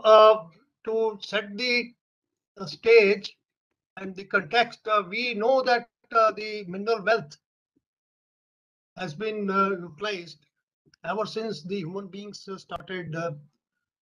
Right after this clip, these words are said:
uh, using the tools, the Paleolithic tools. So the, the rocks and the minerals which have been available to the humans and the growth of the human society as such has been very intimately linked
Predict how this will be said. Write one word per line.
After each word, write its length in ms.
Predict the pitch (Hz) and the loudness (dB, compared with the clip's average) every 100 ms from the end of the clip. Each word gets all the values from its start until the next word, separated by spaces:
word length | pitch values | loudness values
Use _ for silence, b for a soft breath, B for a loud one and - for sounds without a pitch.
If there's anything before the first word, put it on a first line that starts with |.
| - | -20
uh, 240 | 151 156 143 | -18 -16 -14
using 400 | 185 196 214 196 | -14 -14 -12 -12
the 120 | 202 | -10
tools, 480 | 269 233 156 147 - - | -4 -4 -4 -6 -12 -10
the 120 | 170 | -8
Paleolithic 680 | 190 196 208 202 208 202 - | -4 -2 -2 -4 -6 -12 -6
tools. 480 | 220 147 - - _ _ _ _ _ _ _ _ _ 180 | -4 -4 -6 -14 _ _ _ _ _ _ _ _ _ -10
So 300 | 190 196 180 | -8 -8 -8
the, 240 | 185 220 208 214 202 - _ _ 170 | -8 -6 -6 -10 -10 -14 _ _ -8
the 200 | 190 190 | -2 0
rocks 460 | 170 220 233 - - | 4 4 2 -8 -8
and 300 | 196 208 202 | 0 2 2
the 220 | 190 208 196 | -4 -6 -4
minerals 520 | 190 202 233 220 196 | -4 0 0 -2 -8
which 200 | 202 196 | -8 -2
have 200 | 202 196 | -2 0
been 160 | 202 | -2
available 460 | 180 185 202 196 196 - | 0 -2 -4 -4 -6 -2
to 220 | 196 180 | -2 -2
the 100 | 180 | -6
humans 560 | 151 180 196 160 - - _ _ _ _ _ | -8 -4 -4 -4 -10 -18 _ _ _ _ _
and 260 | 180 175 165 | -6 -6 -4
the 220 | 185 175 | -6 -4
growth 400 | 147 147 202 214 _ _ _ | -2 2 2 0 _ _ _
of 220 | 214 190 170 | -4 -4 -2
the 300 | 196 190 156 | -2 -2 -6
human 300 | 180 196 190 | -2 -2 -2
society 520 | 190 160 196 196 185 | -6 -8 -8 -6 -4
as 180 | 165 - | -4 -2
such 340 | 190 - - - _ _ _ _ - | -2 -2 -8 -20 _ _ _ _ -6
has 180 | 175 151 | -4 0
been 400 | 196 190 165 143 | 0 0 -4 -4
very 220 | 202 233 | -4 -4
intimately 680 | 208 151 233 226 220 208 185 | -6 -4 0 0 0 -4 -4
linked 380 | 165 185 147 | -4 -8 -10